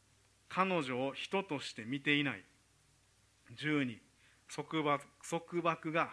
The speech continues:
激しい。十三、寂しがり屋で甘えん坊。十四、実は自信がない。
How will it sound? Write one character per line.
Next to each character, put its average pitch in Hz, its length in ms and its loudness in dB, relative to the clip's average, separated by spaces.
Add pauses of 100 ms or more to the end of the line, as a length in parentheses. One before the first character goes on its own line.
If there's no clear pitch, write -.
激 151 240 2
し 139 140 -8
い。 98 140 -12 (800)
十 139 220 0
三、 117 280 -8 (360)
寂 147 340 0
し 147 180 -2
が 147 140 4
り 143 80 0
屋 143 140 2
で 156 280 2
甘 127 300 -4
え 127 60 -4
ん 123 140 -4
坊。 120 280 -6 (640)
十 139 300 0
四、 123 220 0 (320)
実 139 300 -6
は 135 180 4 (100)
自 117 120 -12
信 123 260 -8
が 117 120 -8
な 101 140 -10
い。 95 60 -18